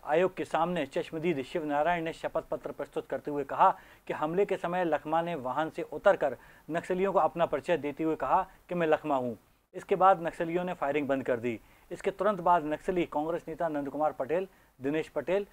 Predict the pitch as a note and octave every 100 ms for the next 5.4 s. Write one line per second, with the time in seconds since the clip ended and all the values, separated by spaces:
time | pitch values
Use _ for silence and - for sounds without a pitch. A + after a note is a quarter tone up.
0 | - - - B2 C#3+ F3 E3+ F3 F3 F3
1 | - C#3+ D3+ D#3+ C#3 D#3 D#3 D#3 C#3+ D3
2 | D3+ D3 D#3 D3+ - D3+ C#3+ C3 B2 A2
3 | - - - G#3 G3+ G3 F3+ F#3+ D#3 D3+
4 | E3+ F3 C#3+ C#3 D#3+ E3 D#3 E3+ D#3 -
5 | D#3 C#3 C3 D3+